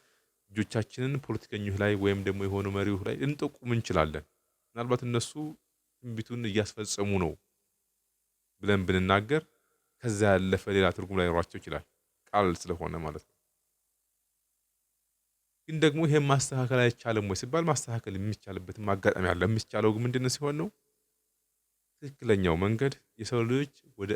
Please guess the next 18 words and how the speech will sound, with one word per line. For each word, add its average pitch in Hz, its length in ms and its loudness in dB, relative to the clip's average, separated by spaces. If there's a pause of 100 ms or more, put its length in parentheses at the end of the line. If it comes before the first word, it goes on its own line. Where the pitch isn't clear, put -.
እምነታቸው፣ 95 640 -4
ወደ 90 180 0
ሃይማኖታቸው 90 640 -4
ሲመለሱ፣ 87 480 -4
ወደ 98 120 2
እግዚአብሔር 95 320 4
ሲመለሱ 98 500 -2
ብቻ 147 160 -10 (120)
ነው 107 140 -6
የሚስተካከለው። 87 640 -8 (340)
በሌላ 107 220 0
በምንም 104 380 0
አይነት 95 220 0
መልኩ 98 220 -4 (540)
የሚስተካከልበት 90 680 -4
መንገድ 87 300 4
አይኖርም 82 340 2
ነው። 73 120 -8